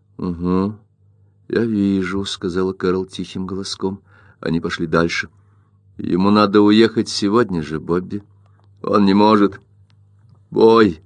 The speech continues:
сегодня вечером». «Если победит Альбини,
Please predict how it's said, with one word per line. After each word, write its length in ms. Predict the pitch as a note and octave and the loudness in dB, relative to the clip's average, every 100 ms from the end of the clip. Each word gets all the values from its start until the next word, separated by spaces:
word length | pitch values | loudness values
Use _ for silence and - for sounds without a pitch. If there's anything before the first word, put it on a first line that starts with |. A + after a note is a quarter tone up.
| - | -16
сегодня 500 | - F#2 F2+ F#2 F#2+ | -8 0 0 2 0
вечером». 500 | G2 G2 - F#2+ F2+ - _ _ - - - | 0 0 -6 -10 -12 -20 _ _ -20 -16 0
«Если 320 | F#2+ A2 A2+ | 2 4 2
победит 600 | A2 A2 A2 A#2 A#2 - _ - - | 4 4 6 6 4 -16 _ -20 -6
Альбини, 760 | - G#2+ G2+ A#2 A#2+ A#2 G#2+ | 0 2 6 6 8 6 4